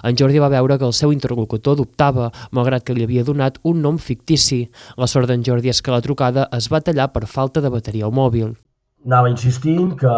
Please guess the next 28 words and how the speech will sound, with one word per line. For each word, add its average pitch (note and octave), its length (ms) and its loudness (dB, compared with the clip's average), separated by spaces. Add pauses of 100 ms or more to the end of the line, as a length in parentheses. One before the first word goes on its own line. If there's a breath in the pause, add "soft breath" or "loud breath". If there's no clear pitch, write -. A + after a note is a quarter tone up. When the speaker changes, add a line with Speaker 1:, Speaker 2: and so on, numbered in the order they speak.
Speaker 2:
bueno, B2+ 240 2
que A2+ 80 -6
ell A#2 120 -4
no A#2+ 120 -2
volia A#2+ 160 -4
pas G#2+ 160 -8
discutir B2+ 400 -6
amb C3+ 80 2
mi, F3+ 320 -2
que, A#2 160 -6 (240)
mm, G2+ 480 -12
que G#2 160 -12
si A#2 80 -12
no A#2 140 -2
ho - 20 -14
feia A#2 280 -6
de A2+ 120 -4
manera A2+ 240 -8
immediata, B2+ 640 -2
ell A2+ 160 -6
només A2+ 240 -12
tenia A2+ 200 -8
l'ordre A2 360 -4
de, G#2+ 160 -4 (160)
de, F#2+ 160 -14 (160)
de F#2 80 -20
tallar, F#2 320 -14 (520)
eh, F#2+ 480 -10